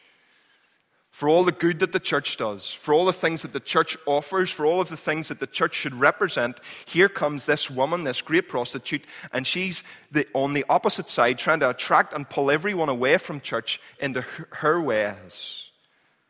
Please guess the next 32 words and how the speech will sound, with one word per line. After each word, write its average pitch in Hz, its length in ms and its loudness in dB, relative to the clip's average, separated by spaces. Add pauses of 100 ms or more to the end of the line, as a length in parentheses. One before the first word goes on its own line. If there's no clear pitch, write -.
(1000)
So - 180 -6
the 127 100 -4
world 120 460 2
personified 127 880 -4 (140)
as 117 260 0
this 113 320 -6 (140)
whore, 98 380 -12 (480)
who 151 100 -2
is 135 180 2
seductive 165 840 -2 (280)
and 123 160 4
attractive - 920 0 (240)
for - 280 -2
all 160 320 6
who 135 180 -6
glance 123 520 0
at 120 100 -4
her, 120 200 -2
verse 117 320 -4
four. 101 360 -10 (1600)
And 131 80 -10
she's 147 220 -6
depicted - 520 -6
here 143 180 -2
in 135 80 -4
such - 340 -4
a - 40 -10
way 113 200 -6
that 113 180 -8
she 165 400 -8
is 117 300 -8
toxic. - 560 -12